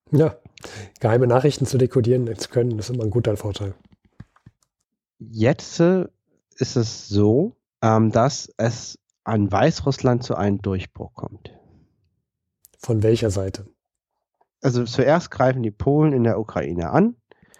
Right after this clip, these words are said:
Speaker 2: dann greifen die Russen in Weißrussland an, dort gibt es eine Gegenoffensive, die Kämpfe stabilisieren sich und dann kommt eine erneute Offensive in der Ukraine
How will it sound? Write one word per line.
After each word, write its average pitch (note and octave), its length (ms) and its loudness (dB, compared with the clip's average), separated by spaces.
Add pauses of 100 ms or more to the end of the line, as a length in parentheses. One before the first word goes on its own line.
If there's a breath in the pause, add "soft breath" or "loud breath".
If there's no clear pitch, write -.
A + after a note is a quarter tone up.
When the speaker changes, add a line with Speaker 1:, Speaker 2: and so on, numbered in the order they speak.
(160 soft breath)
Speaker 2:
dann C3+ 220 2
greifen B2 400 0
die A2+ 400 0 (340)
Russen D3+ 560 0 (180)
in G#2 200 -4
Weißrussland E3 720 0
an, D#3 300 0 (520 soft breath)
dort C3+ 260 0 (580)
gibt C#3 160 -6
es C3 120 -2
eine A2 100 -6
Gegenoffensive, C#3+ 640 0
die B2+ 100 -4
Kämpfe C#3+ 380 0
stabilisieren A#2 560 0
sich D#3 140 0
und C#3 80 -2
dann C#3 180 2
kommt C3+ 240 0
eine C3+ 80 0
erneute C3+ 560 2
Offensive C3 460 -2
in B2 100 -2
der B2 180 -2
Ukraine C3+ 520 0